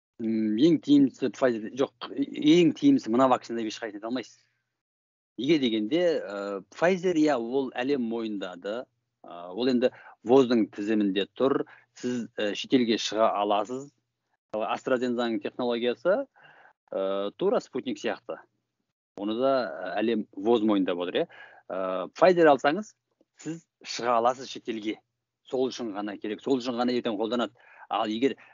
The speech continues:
э, шын мәнінде сіз организміңізге дұрыс болсын, өзіңіздің ең, жаңа медицинада мынандай термин бар, малоинвазивный дейді да. Аз, э,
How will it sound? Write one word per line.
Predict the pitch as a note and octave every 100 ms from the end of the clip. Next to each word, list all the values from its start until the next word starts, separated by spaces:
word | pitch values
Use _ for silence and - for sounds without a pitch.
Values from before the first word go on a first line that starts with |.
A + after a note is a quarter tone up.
| -
э, | F2 F2+
шын | - C#3 C#3
мәнінде | A#2+ A2+ G#2+
сіз | F#2 A2 F#2+ _ _ -
организміңізге | G#2 A2 A#2 A2+ G#2+ G#2+ G2 G#2 F#2+ _ _ _ _
дұрыс | - B2 -
болсын, | A2+ A2+ A2 A2
өзіңіздің | G2+ A2 A2 G2+ G#2 F#2 F2
ең, | B2+ B2 F#2+ _ _ _ _
жаңа | A#2 A2 G2 -
медицинада | A2 A2+ A2 B2 A#2
мынандай | A2 A2 G2+
термин | A#2 A#2+
бар, | B2+ G#2+
малоинвазивный | G#2 G#2 B2 A#2 A2 A2 A2+ G#2+ A#2 A2
дейді | F#2 F2
да. | C3+ D3+ _ _ _ _ - F2+ -
Аз, | A2+ B2 G2+ - -
э, | G2 G2 G2 F#2+ F#2+ F#2 F#2+ F2+ F2+ F2